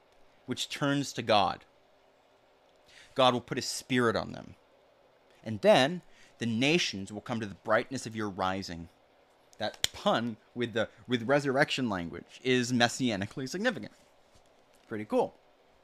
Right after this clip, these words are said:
So we begin with exile from trees, Genesis chapter two to three. And we end with ex-, or return from exile.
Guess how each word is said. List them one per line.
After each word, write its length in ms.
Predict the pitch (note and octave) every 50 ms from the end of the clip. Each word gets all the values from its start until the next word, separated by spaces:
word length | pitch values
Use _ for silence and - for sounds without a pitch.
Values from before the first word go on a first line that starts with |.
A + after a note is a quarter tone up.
| _ _ _ _ _ _ _ _ _ _ - - - - - -
So 120 | - C3
we 60 | C3+ C3
begin 300 | C3 B2 B2+ D#3+ A3 B3+
with 120 | A3 C#3
exile 560 | A#2 G#2 - - - A2+ G2+ A2+ C#3 F#3 G3 - _ _ _ _ _ _ _ _ _ _ _ _ _ _ _ _ _
from 180 | - B2 A2
trees, 540 | G#2+ - - - B2 G2+ G#2 D3 - - - - - - _ _ _ _ _ _
Genesis 360 | - G#2 F#2 F#2 - - G2+
chapter 540 | - - G#2+ F#2+ - - G2 F#2+ F#2 F2+ - _ _ _ _ _ _ _ _ _ -
two 100 | A2+ G2
to 60 | G2
three. 200 | - F3 G#3 - _ _ _ _ _ _ _ _ _ _ _ _ - -
And 160 | A#2 C3+ D#3
we 120 | F3 F#3+
end 180 | A3 B3+ C4+ B3+
with 140 | A#3 E3+ C3
ex-, 260 | G#2+ - - - - _ -
or 140 | D3 C#3+
return 360 | C#3+ D3 D#3 - - B3+ B3+ B3
from 140 | - D#3
exile. 480 | C3 G#2 - - - A2 E2 - G1+ -